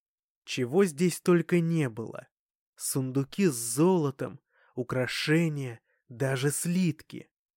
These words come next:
Понятно, что Зак прожил очень долгую жизнь там, в мире живых, а потому накопил свое богатство из разных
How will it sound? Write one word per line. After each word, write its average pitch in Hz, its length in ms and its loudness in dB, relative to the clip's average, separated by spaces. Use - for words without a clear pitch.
Понятно, 160 560 2
что 139 200 -6
Зак 160 320 0
прожил 147 460 2
очень 185 380 0
долгую 139 500 2
жизнь 127 460 -2
там, 143 320 0
в 117 100 -10
мире 135 320 0
живых, 151 580 -2
а 131 80 0
потому 151 480 2
накопил 180 480 0
свое 151 320 2
богатство 127 600 -2
из 170 280 -2
разных 139 460 0